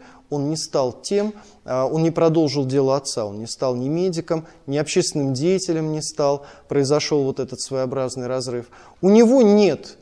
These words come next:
ни идейных детей,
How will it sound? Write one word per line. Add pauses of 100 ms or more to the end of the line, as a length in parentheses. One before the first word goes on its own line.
ни (340)
идейных
детей,